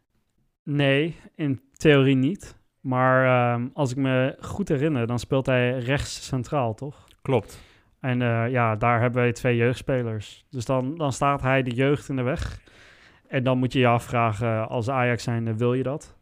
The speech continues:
Speaker 1: Hè? Als we gaan naar, naar Cruyff zijn visie, dan, eh, dan haal je spelers waar je geen jeugdspelers hebt of waar je niet het talent hebt rondlopen. Ja, en we hebben daar Timber, we hebben daar Schuurs.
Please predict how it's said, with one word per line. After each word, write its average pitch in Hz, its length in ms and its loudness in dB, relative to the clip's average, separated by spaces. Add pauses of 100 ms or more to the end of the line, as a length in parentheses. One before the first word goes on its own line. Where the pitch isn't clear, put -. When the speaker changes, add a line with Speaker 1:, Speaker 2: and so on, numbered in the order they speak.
Speaker 1:
Hè? 120 180 -8 (560)
Als 120 180 -8
we 123 100 -2
gaan 123 220 2
naar, 123 220 2
naar 120 420 -2 (240)
Cruyff 139 380 4
zijn 131 240 0
visie, 127 440 -2
dan, 120 280 -2
eh, 117 260 -2
dan 120 180 -4
haal 131 200 2
je 131 120 2
spelers 131 720 0 (160)
waar 123 160 -2
je 123 160 -2
geen 135 180 -4
jeugdspelers 127 600 -2
hebt 127 220 -6
of 117 100 -4
waar 120 120 -2
je 120 60 -2
niet 123 160 -6
het - 80 -20
talent 123 400 -2
hebt 117 140 -2
rondlopen. 123 680 -4 (1040)
Ja, 107 340 -6 (260)
en 120 120 -4
we 110 60 2
hebben 123 200 2
daar 120 400 2
Timber, 131 440 2
we 120 60 -4
hebben 123 160 0
daar 123 120 -2
Schuurs. 131 760 0